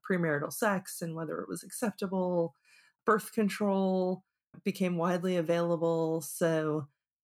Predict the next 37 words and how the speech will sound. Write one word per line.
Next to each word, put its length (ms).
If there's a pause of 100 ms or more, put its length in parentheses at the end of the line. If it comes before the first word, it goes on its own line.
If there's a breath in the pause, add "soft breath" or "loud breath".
(120)
living 280
together 800
and 140
having 320
a 20
sexual 380
relationship 720 (840 loud breath)
didn't 220
have 160
as 140
much 240
risk 320
in 100
terms 380
of 220
having 280
an 80
unplanned 460
pregnancy 680
as 200
it 80
used 280
to. 320 (440)
Uh, 140
abortion 440
was 180
legalized, 640
which 180
was 140
also 240
related 560 (180)
to 220
kind 180
of 60
control 340
over 200
pregnancy. 560